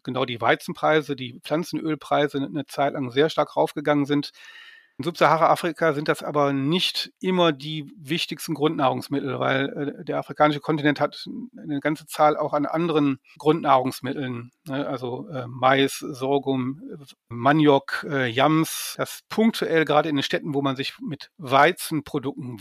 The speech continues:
Brot zum Beispiel ernährt, das ist schon eine, äh, schmerzhaft ist. Aber es gibt oft auch Ausweichprodukte, auf die man dann, äh, gehen kann, sodass, sag mal, diese Nahrungsmittelkrise im Großen und Ganzen noch keine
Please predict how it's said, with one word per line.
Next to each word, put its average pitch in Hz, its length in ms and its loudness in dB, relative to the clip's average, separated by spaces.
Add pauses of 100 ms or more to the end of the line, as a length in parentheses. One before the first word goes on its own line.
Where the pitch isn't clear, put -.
Brot 160 320 2
zum - 240 -4
Beispiel 127 420 0
ernährt, 123 480 -2
das 135 140 -4
ist 151 340 -10
schon 214 240 0
eine, 147 120 2
äh, 151 220 -8 (140)
schmerzhaft 151 680 2
ist. - 280 -6 (720)
Aber 147 200 2
es 147 80 0
gibt 156 160 -4 (100)
oft - 300 2
auch 156 160 -2
Ausweichprodukte, 131 1080 -4
auf - 160 -10
die 135 100 -12
man 127 160 -6
dann, 127 320 -4
äh, 127 360 -4
gehen 131 260 2
kann, 135 360 2 (280)
sodass, - 840 -2 (200)
sag 143 120 -2
mal, 135 100 2
diese 131 220 -4
Nahrungsmittelkrise 147 920 0
im 139 220 -6
Großen 160 460 0
und 165 60 -4
Ganzen 151 460 -2
noch 156 280 0
keine 147 500 -2